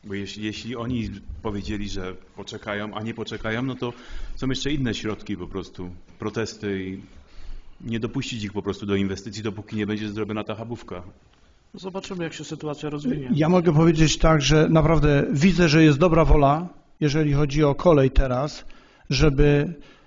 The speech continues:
Speaker 3: e, wspólnie to zrobić i żeby to zakończyć. I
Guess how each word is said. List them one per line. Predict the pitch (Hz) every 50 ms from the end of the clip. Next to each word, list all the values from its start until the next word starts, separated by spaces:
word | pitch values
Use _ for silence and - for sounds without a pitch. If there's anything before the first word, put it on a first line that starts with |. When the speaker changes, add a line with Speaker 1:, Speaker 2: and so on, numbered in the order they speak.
| _ _
Speaker 3:
e, | - 156 143 139 139
wspólnie | 131 - - - - 175 180 170 160 151 139
to | - 151 143
zrobić | 120 147 165 170 165 156 - 147 143 131 - -
i | 208 160 143
żeby | 131 143 127 135 -
to | 147 147 139 135 - - 143
zakończyć. | 120 147 135 - - 139 123 117 - - 135 123 117 -
I | - - 170 156 143 143 139 135